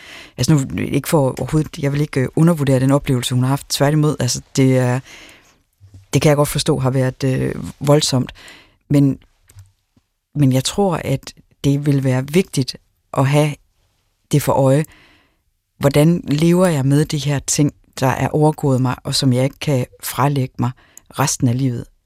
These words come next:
Og så prøve at se frem, øh, til... Øh, en, en, måske, det lyder så kristent, altså med en grad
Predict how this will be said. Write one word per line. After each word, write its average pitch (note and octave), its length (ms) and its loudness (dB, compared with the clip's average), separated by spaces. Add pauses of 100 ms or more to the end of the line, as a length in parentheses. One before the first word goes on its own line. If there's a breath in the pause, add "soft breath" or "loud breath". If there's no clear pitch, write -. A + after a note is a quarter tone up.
Og C#3+ 100 -4
så D3 100 -4 (320)
prøve D3 300 2
at C3+ 60 -4
se - 160 -2
frem, - 400 -2 (800 soft breath)
øh, C3 540 0
til... C#3+ 300 2
Øh, A#2+ 300 -2 (1500)
en, C#3 160 0 (140)
en, C3+ 200 0
måske, C#3 560 -4 (100)
det D3 80 0
lyder D#3+ 180 0
så C#3+ 140 -4 (640)
kristent, - 420 -2
altså B2+ 180 -2
med C3+ 100 4
en D3 120 0
grad C#3+ 300 -4